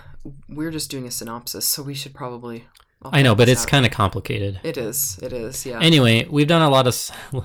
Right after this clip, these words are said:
Speaker 2: synopsizing up to this point because it, this situation is very different
Speaker 1: And
Speaker 2: than
Speaker 1: we're assuming that most everybody's not seen
Speaker 2: hasn't
Speaker 1: this
Speaker 2: seen the
Speaker 1: movie.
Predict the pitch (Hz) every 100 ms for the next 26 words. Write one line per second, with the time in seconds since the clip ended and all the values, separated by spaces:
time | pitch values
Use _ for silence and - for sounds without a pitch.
0 | - - 139 135 135 - 123 117 123 139
1 | 143 - 143 139 156 151 127 131 - -
2 | - _ - - 156 - 170 160 151 143
3 | 113 98 104 110 113 101 95 117 113 113
4 | - 190 208 214 208 - 190 180 170 131
5 | 147 147 - 143 143 135 131 127 139 113
6 | - 123 117 - 113 113